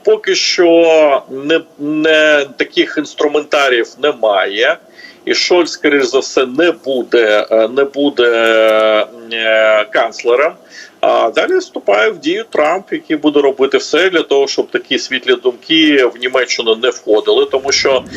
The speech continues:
ам-, американцям завжди не подобалось підігрування Німеччини і Росії. Е, пам'ятаєте цю історію, коли Трамп, ще будучи, м, президентом, приїжджав в Німеччину, прямо запитував Ан-, Ангелу Меркель:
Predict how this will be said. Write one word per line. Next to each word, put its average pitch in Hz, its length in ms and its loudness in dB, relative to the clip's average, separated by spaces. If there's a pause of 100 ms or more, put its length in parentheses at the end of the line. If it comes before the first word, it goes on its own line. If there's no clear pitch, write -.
(260)
ам-, 123 200 0 (220)
американцям 160 580 0
завжди 143 340 0
не 131 100 0
подобалось 123 800 0 (1080)
підігрування 139 680 2
Німеччини 127 600 -4
і 117 40 4
Росії. 113 600 0 (600)
Е, 113 260 2 (180)
пам'ятаєте 135 640 -2 (120)
цю 123 120 -8
історію, 113 520 0
коли 110 340 2
Трамп, 123 360 -2
ще 107 180 -4
будучи, 113 600 -2
м, 104 160 2 (360)
президентом, 120 600 -2
приїжджав 113 640 0
в 117 40 -20
Німеччину, 131 600 -4
прямо 120 380 -2
запитував 107 640 -4
Ан-, 113 300 -2
Ангелу 110 420 -4
Меркель: 117 420 -2